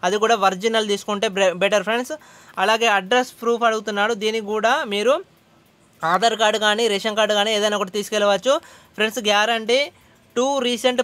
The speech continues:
పాస్‌పోర్ట్ సైజులు కలర్ ఫోటోగ్రాఫ్స్ each, each of four phone video ఏ ఫ్రెండ్ క్యాండిడేట్.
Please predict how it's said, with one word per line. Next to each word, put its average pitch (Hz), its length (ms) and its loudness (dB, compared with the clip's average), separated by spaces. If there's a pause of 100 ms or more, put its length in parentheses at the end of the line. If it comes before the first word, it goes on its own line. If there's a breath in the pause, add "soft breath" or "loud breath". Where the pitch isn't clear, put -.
(120)
పాస్‌పోర్ట్ 233 600 2
సైజులు 226 420 -2
కలర్ 202 320 0
ఫోటోగ్రాఫ్స్ 214 720 0 (160)
each, 240 240 -6 (520 soft breath)
each 220 340 -2
of 226 80 -4 (560)
four 240 200 4 (1200)
phone 226 360 2 (240)
video 226 240 2 (180)
ఏ 226 100 4
ఫ్రెండ్ 214 360 -6
క్యాండిడేట్. 185 320 0